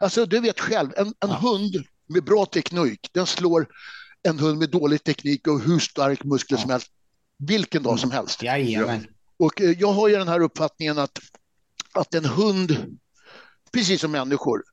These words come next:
Speaker 1: vi har ju en fysisk kapacitet som vi inte utnyttjar.
Speaker 2: Ja.
Speaker 1: Då är det
Speaker 2: Mm.
Speaker 1: bättre att jobba på den och få hunden att utnyttja sin fysiska kapacitet, kapacitet som den har,
Speaker 2: Mm.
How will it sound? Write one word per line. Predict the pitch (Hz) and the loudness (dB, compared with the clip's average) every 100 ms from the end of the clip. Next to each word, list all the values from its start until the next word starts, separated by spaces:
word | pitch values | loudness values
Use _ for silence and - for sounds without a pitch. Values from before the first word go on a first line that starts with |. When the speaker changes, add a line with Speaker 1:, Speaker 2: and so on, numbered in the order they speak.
| - | -2
Speaker 1:
vi | 208 | 0
har | 175 160 | 4 2
ju | |
en | 151 | 2
fysisk | - 185 147 143 - | 0 0 0 -2 -2
kapacitet | 143 143 - 143 160 156 | -2 0 0 0 2 0
som | 151 | 0
vi | 147 | -2
inte | 139 | 0
utnyttjar. | 135 - 156 - 98 - _ _ - | -2 0 -6 -4 -8 -8 _ _ -6
Speaker 2:
Ja. | 127 110 - - _ _ - | -4 -4 -6 -20 _ _ -2
Speaker 1:
Då | 170 | 2
är | |
det | 190 | 2
Speaker 2:
Mm. | 123 | 2
Speaker 1:
bättre | 196 - - 185 | -2 -2 -2 0
att | 160 151 | 2 2
jobba | 160 135 139 | 0 0 -2
på | 151 | 0
den | 147 175 - | 0 0 0
och | 143 | -2
få | - 156 | 2 2
hunden | 147 151 151 147 | 4 2 0 0
att | 165 | -2
utnyttja | 214 160 - 185 202 - | 2 0 0 -4 -4 -2
sin | 147 151 - | 0 -2 0
fysiska | 170 151 - - 131 | 0 0 0 -2 -2
kapacitet, | - 139 139 147 131 _ - - | -2 -2 -2 -2 -4 _ -20 -8
kapacitet | 139 143 131 139 139 123 | -6 -2 -2 -2 -2 -2
som | 127 135 | -2 -2
den | 139 | -2
har, | 170 208 214 208 - | 0 0 0 -4 -6
Speaker 2:
Mm. | 120 101 | -4 -6